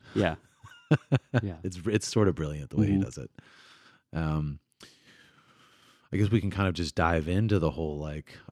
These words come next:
Speaker 2: Australian yoga scene. Is it, is it how,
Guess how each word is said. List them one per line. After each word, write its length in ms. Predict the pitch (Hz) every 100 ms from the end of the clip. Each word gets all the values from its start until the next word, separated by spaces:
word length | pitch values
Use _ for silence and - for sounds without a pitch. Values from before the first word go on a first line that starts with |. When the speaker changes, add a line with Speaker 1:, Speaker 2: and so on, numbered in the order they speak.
| -
Speaker 2:
Australian 680 | 78 - - 80 80 76 73
yoga 280 | 73 71 73
scene. 300 | - 71 73
Is 200 | 76 85
it, 160 | 80 - - _
is 180 | 87 87
it 200 | 90 - - - - -
how, 1000 | _ - - 101 104 104 104 101 - -